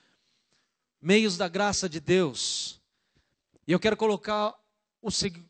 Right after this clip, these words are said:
o seguinte tema, voltemos à oração. Precisamos resgatar em nossa vida a oração. A oração, ela é muito, ela é importantíssima no seu processo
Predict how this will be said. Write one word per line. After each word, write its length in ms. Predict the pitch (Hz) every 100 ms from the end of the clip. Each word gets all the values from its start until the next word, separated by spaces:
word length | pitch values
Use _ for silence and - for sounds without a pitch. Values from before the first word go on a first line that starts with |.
| _
o 80 |
seguinte 400 | - 208 180 220
tema, 320 | - - 220 190
voltemos 600 | 185 202 220 226 214 175
à 60 |
oração. 520 | 160 151 - 131 110 90 _ _ _ _ _ _ _ - - - _
Precisamos 920 | 233 - 208 214 233 233 202 - - -
resgatar 960 | 160 202 196 185 196 - 226 240 240 226
em 100 | 226
nossa 440 | 196 190 185 - 185
vida 500 | 151 196 214 214 208
a 120 | - 202
oração. 680 | 202 202 185 - 196 190 165
A 80 |
oração, 720 | 185 196 185 - 208 220 226 202 _ - - - _
ela 640 | 151 180 208 220 214 175 - _ _ _ _ -
é 80 | 196
muito, 760 | 190 214 254 240 - 147 113 - -
ela 320 | 180 196 202
é 80 | 226
importantíssima 1600 | 214 - 240 196 - 233 214 - - 233 254 - - 151 127 101 _ _ - - - _
no 160 | 175 190
seu 320 | - 240 240
processo 960 | - 220 - - 226 247 - - 240